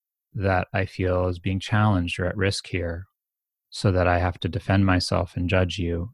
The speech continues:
in order to actually stay connected to and hold on to my value? So that's the first step, is connecting with ourselves, being to, able to identify, "Well, what's important to me here?" It's like, "Oh, I want everyone to be safe. You know, I, I don't want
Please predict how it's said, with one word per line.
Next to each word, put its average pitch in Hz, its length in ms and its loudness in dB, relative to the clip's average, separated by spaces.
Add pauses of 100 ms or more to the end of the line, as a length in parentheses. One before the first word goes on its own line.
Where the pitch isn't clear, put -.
in 92 160 -2
order 90 220 -2
to - 180 -2
actually 90 300 -4
stay - 240 -2
connected 98 560 0
to 92 160 -4
and 92 80 -2
hold 92 240 0
on 92 220 4
to - 120 -6
my 85 180 -2
value? 85 440 -4
So 104 160 -2
that's 101 260 0
the 92 80 -4
first 98 300 2
step, - 320 -2
is 98 100 -8
connecting 95 460 -4
with 90 140 -6
ourselves, 92 680 0 (520)
being 95 200 4
to, 87 320 2
able 107 240 4
to 90 80 0
identify, 90 480 0
"Well, 101 160 0
what's 113 220 2
important 110 420 2
to - 80 -4
me 90 220 0
here?" 90 400 -6 (120)
It's - 160 -6
like, 101 120 -6
"Oh, 117 120 4
I 113 100 6
want 110 200 6
everyone 110 300 4
to 101 60 2
be 90 120 -4
safe. 110 480 2 (1200)
You 90 160 -4
know, 85 160 -2
I, 95 500 0
I 92 40 -2
don't 95 200 0
want 95 280 2